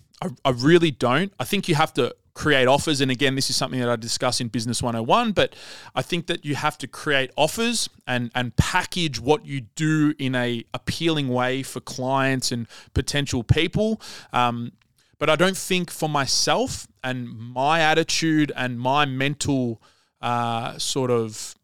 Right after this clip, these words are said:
strengths, uh, um, I don't think the launch model of mentorships works well for me. And the reason is, is because I have a very all or nothing approach.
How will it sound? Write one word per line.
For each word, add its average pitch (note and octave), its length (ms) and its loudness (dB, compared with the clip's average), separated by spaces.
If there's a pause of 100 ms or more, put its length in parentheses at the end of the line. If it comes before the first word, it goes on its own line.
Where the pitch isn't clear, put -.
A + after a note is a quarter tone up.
(760)
strengths, - 920 -2 (180)
uh, - 140 -10
um, B2 640 -2
I C#3 80 0
don't F#3 240 2
think G3+ 300 -4
the D#3 60 0
launch C#3+ 540 0
model C#3 420 6
of B2 140 -4
mentorships C3+ 760 -2
works C#3 380 -2
well B2+ 240 2
for C3 140 -6
me. B2 240 -8 (180)
And C#3 140 -6
the C#3+ 60 -6
reason E3+ 420 2
is, D3 320 -2 (360)
is C#3+ 160 2
because B2+ 720 0 (640)
I B2+ 140 4
have C3+ 220 0
a - 20 0
very D#3 380 6
all D3 260 4
or C3+ 80 4
nothing B2+ 340 -2
approach. - 560 -4